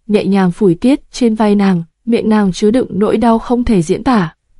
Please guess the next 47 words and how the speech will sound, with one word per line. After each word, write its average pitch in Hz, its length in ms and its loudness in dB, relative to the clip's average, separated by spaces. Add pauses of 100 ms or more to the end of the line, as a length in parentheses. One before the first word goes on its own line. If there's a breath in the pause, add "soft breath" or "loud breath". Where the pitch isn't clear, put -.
(140)
"Muội 233 200 2
muội 240 200 2
à, 190 300 0 (280)
kỳ 262 120 4
thật 240 180 0
chúng 190 180 0
ta 254 180 0
đều 214 160 2
là 190 100 2
những 185 180 0
kẻ 185 180 0
đáng 175 160 0
thương. 254 280 2 (460 soft breath)
Chúng 208 200 -2
ta 226 160 0
sinh 233 220 2
ra 208 240 0
chỉ 202 180 -2
là 180 160 2
để 180 140 0
làm 180 240 0
nền 185 240 2
cho 202 140 -6
kẻ 170 160 -6
khác. 226 300 -2 (680)
Ngươi 294 180 2
có 220 140 -2
thể 240 140 0
cam 220 260 0
tâm 233 180 0
không?" 214 260 0 (680)
"Có 262 120 0
thể 262 160 0
không 226 240 -2
cam 226 180 0
tâm. 254 240 2 (380)
Ta 226 120 0
muốn 202 200 2
biết, 269 240 0 (300)
tiểu 214 160 2
nha 208 180 2
đầu 208 240 2
kia 220 200 2
rốt 311 240 0
cuộc 220 200 -2
là 180 80 0
ai, 247 380 -2